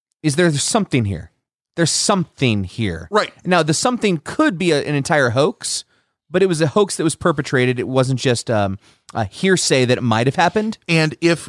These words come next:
Speaker 2: we are going to go down this rabbit hole and find out that the things they say,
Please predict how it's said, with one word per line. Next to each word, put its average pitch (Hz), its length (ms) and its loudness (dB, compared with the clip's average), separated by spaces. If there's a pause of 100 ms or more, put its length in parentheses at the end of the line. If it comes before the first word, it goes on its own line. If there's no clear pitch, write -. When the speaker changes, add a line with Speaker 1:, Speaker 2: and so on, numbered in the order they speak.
Speaker 2:
we 156 260 0
are 135 200 2
going 139 260 -2
to 123 200 -2
go 123 180 2
down 117 180 0
this 104 200 -6
rabbit 110 260 0
hole 107 240 2
and 104 160 -2
find 104 180 2
out 98 100 -2
that 110 80 0
the 107 140 0
things 107 300 0
they 98 160 -2
say, 95 420 -2